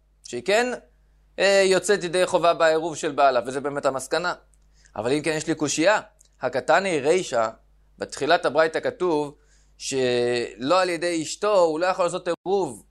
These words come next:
בשביל אשתו, בשביל עבדו ושפחתו העברים, או בנו וביתו הג-, הגדולים, אלא מדעתם. לא מספיק שהם שותקים. צריך שהם, מן הסת-, לכאורה נראה שהם צריכים להגיד שהם מעוניינים. מה אליו דאמרי אין?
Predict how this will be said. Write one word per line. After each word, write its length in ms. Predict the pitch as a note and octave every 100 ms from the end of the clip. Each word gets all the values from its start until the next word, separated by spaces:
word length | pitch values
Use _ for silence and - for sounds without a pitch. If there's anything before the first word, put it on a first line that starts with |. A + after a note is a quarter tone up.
| _
בשביל 300 | A#2+ A#2+ C3
אשתו, 540 | B2 - G3+ F#3+ C3+ G#2+
בשביל 220 | G#2+ A2+
עבדו 220 | A2 A#2+ D3+
ושפחתו 480 | B2+ B2 - - D3
העברים, 680 | B2 G#2+ A#2+ F#3 F3+ B2+ G2+ _ _
או 160 | A2 G#2+
בנו 440 | B2 D3 D3+ C#3+
וביתו 360 | B2+ A#2 A#2+ D3
הג-, 220 | C#3 A2+ -
הגדולים, 840 | A#2 G#2+ G#2 G#2 G2+ - A#3+ A#3 G3 - _ _ -
אלא 200 | G#3 G#3
מדעתם. 800 | G3 E3+ F#3 F#3 C4+ D4+ B3 C3+ _ _ _ _ _ _ _ _ _ _ _ -
לא 100 | G3
מספיק 360 | C4+ D#4 D#4
שהם 220 | C4+ A3+
שותקים. 600 | G3 G3 - - A3 C#3+ - _ _ _
צריך 200 | - F#3
שהם, 200 | - G3+ G3 -
מן 160 | D#3 D#3+
הסת-, 340 | D#3 - -
לכאורה 500 | D3+ D3 D#3+ C#3+ G#3+
נראה 420 | A#3 F3+ C#3+ C3+ C#3
שהם 140 | C#3+
צריכים 220 | - E3
להגיד 320 | F3+ F3 G#3
שהם 140 | G#3+ G3
מעוניינים. 520 | F#3+ G#3 B3 D#4+ C#4+ - _ _ _ _ _
מה 220 | D3+ G#3 G#3+
אליו 240 | F3+ E3+
דאמרי 460 | D3+ F3+ G3+ G#3 G#3+
אין? 360 | C4+ D4 A#3